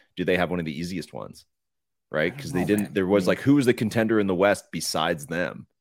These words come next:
Speaker 1: right?
Speaker 2: But, but, but if you're the, if you're one of the top teams, you should be playing like that.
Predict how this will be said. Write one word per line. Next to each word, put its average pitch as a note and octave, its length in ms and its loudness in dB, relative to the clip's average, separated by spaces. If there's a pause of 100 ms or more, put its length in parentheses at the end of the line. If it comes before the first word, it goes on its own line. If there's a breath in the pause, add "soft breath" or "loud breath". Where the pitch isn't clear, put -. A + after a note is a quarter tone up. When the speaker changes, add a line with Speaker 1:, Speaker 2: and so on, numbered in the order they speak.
(340)
Speaker 1:
right? D#2+ 220 -2
Speaker 2:
But, C3 180 2
but, B2+ 200 2
but C3+ 180 4
if C3 200 0
you're D#3+ 140 4
the, D3 120 2
if A2+ 160 -4
you're C#3 120 2
one C3 120 0
of A#2 80 -2
the G2+ 80 0
top G2+ 400 -8
teams, G2+ 300 -4
you E2+ 60 -8
should C#3+ 340 -8
be G#2 100 -4
playing C#2+ 300 -14
like - 220 -20
that. - 260 -20